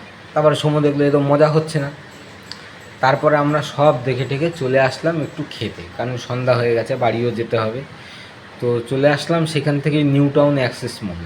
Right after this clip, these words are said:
অ্যাক্সেস মল এসে দেখো সমু বলছে, "আমি ক্রিসপি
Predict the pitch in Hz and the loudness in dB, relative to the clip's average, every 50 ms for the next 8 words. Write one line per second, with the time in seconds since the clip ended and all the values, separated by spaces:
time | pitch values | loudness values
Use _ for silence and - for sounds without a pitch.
0 | 80 82 - 98 120 - - 151 139 - - 156 156 156 156 151 147 147 143 - | -12 -8 -6 -6 -6 -4 -4 -8 -8 -4 -2 2 4 4 6 6 4 2 2 2
1 | 156 151 156 156 - - - - - - - - - - - - 123 123 127 - | 2 2 2 2 0 -6 -12 -14 -14 -12 -12 -12 -12 -12 -8 -4 -2 -2 0 -2
2 | 135 135 135 - - - - - - - - 143 143 143 147 143 135 135 135 131 | -2 -4 -6 -8 -10 -14 -18 -18 -14 -8 -2 0 2 4 4 4 4 2 2 0
3 | 127 135 135 127 123 131 139 123 - 135 127 120 - - 139 | 0 0 0 0 0 0 -4 -4 -4 -4 -6 -6 -6 -8 -10